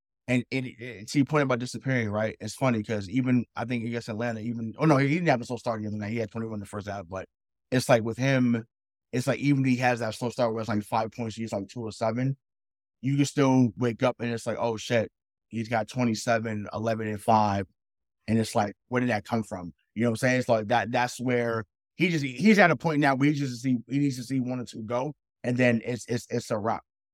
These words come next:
Um, I, I personally just want them to say, "Whoever the guy, whoever the guy, whoever is the guy that has it rolling, um,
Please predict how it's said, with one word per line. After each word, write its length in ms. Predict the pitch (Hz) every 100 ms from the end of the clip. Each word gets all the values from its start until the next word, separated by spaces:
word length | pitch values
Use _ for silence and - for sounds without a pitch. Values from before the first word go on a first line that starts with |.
| _ -
Um, 380 | 120 120 110 104 _ _ _
I, 300 | - 156 180 165 - _ -
I 100 | 156
personally 520 | - - 165 - 170
just 180 | 143 123
want 240 | 131 123 -
them 300 | 117 113 110
to 100 | 117
say, 500 | - 117 107 107 104 - _ _ _ -
"Whoever 260 | 147 156 156
the 80 |
guy, 320 | 143 127 127 117
whoever 300 | 131 139 151
the 80 |
guy, 840 | 127 120 113 113 113 113 113 110 107 _ _ _ _ _ _ _ _ _ _ _ -
whoever 460 | 151 180 170 175 170 _ _ _ _ _ _
is 120 | 135
the 80 | 127
guy 180 | 120 135
that 80 | 123
has 220 | 131 123
it 60 |
rolling, 440 | 107 110 120 131 147 _ _ _ -
um, 480 | 110 104 98 98